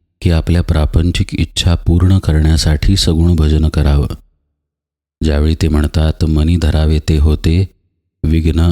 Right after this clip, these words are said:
अवघेची नासून जाते," तेव्हा त्यांना हे सांगायचं आहे की मन हेच मुळात उपासनेतलं विघ्न आहे. मनच नाहीसं होतं सगुण भक्ती केल्यामुळं, कारण मन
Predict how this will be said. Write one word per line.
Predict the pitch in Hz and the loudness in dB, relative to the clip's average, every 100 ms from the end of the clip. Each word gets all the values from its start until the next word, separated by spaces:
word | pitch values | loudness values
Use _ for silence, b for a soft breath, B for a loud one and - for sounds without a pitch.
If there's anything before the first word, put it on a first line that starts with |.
| - | 0
अवघेची | 76 76 71 78 82 - | 0 0 0 -2 -2 0
नासून | 87 78 73 - 80 78 | 0 0 0 0 0 0
जाते," | 78 73 - 78 - - _ _ _ _ _ _ _ - | 0 -2 -2 -2 -4 -12 _ _ _ _ _ _ _ -4
तेव्हा | 73 76 | 0 0
त्यांना | - 76 76 | 0 0 0
हे | 73 | 0
सांगायचं | - 76 73 78 78 | 0 0 0 -2 0
आहे | 73 78 82 87 _ _ _ _ _ - | 0 0 0 -2 _ _ _ _ _ -4
की | 87 | -2
मन | 80 80 92 78 73 73 _ _ _ _ | 0 2 2 0 -2 -4 _ _ _ _
हेच | 76 87 - | -2 -2 -2
मुळात | 80 76 73 73 - | -2 0 0 0 -2
उपासनेतलं | - 76 78 80 - 76 73 - 78 | -4 -2 0 0 0 0 -2 -2 -2
विघ्न | 76 73 78 | 0 0 0
आहे. | 82 80 69 71 - - _ _ _ _ _ _ _ _ _ _ _ _ _ _ _ - | 0 2 0 -2 -6 -14 _ _ _ _ _ _ _ _ _ _ _ _ _ _ _ -4
मनच | 78 87 104 110 95 | 0 2 2 2 2
नाहीसं | 87 82 85 90 | 0 2 0 0
होतं | 78 76 82 | 0 0 -2
सगुण | - 76 76 78 | 0 0 0 2
भक्ती | 73 - - | 0 0 -4
केल्यामुळं, | 71 73 69 71 67 - - _ _ _ _ | -2 0 0 0 -2 -4 -8 _ _ _ _
कारण | - 76 85 73 78 - _ _ _ | -4 0 2 0 -2 -6 _ _ _
मन | 76 76 87 82 78 | -2 2 2 2 2